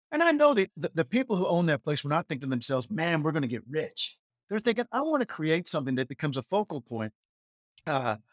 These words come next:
for our community. Uh, and I wanna meet and talk to people." And I, I think that, that, that, you know, the market system can be a place that, you know, also fulfills the social need for, for, um,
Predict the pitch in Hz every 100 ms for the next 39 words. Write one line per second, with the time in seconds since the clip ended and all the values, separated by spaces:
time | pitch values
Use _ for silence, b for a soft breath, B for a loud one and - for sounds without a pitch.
0 | _ 170 165 170 - 202 208 180 - -
1 | _ _ _ - 156 151 147 147 151 185
2 | 185 202 208 208 202 - 226 254 247 202
3 | 240 240 233 - 139 120 101 - _ -
4 | 185 208 190 190 185 247 - 185 160 175
5 | 165 - 151 165 180 147 156 165 208 226
6 | 175 160 _ _ _ _ _ - - 202
7 | - 135 131 - _ - 147 147 330 320
8 | - 117 98 - - - _ _ _ 135
9 | 143 135 135 - 139 98 - _ _ -
10 | 123 120 147 131 143 123 143 131 127 117
11 | - 123 - 139 127 135 123 127 127 117
12 | - 123 113 113 107 101 - 117 113 113
13 | - 104 110 110